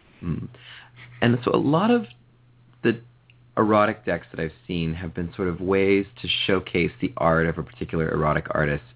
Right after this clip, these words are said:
Um, I'm thinking of the Manara, who does artwork of, of, uh, lovely, you mostly women, again, Italian,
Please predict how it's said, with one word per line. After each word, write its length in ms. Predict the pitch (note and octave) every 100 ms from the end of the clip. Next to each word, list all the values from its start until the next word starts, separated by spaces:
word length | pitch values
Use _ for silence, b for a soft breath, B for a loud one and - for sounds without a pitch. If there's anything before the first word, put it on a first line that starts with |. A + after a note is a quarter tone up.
| - B B B B B
Um, 400 | D#2 D#2 D2+ E2 -
I'm 80 | E2
thinking 380 | F2 D#2+ E2+ D#2+
of 140 | D#2
the 60 | E2+
Manara, 760 | E2 E2 D#2+ D2+ D2+ D2+ D#2 D#2+
who 120 | E2+
does 240 | D#2+ D2+ - _ B B B B B _ _ _ _
artwork 420 | F2 E2+ F2 E2 F2
of, 140 | D#2 - -
of, 240 | D#2+ D2+
uh, 400 | D2+ C#2+ C#2+ E2 E2 _ b b b -
lovely, 580 | F2+ E2 E2 D#2+ D#2+ - _ _
you 100 | G#2+
mostly 300 | B2+ C#3+ D3+
women, 340 | A#2+ G2 F#2 -
again, 360 | - E2 E2 G2
Italian, 300 | C#2+ C#2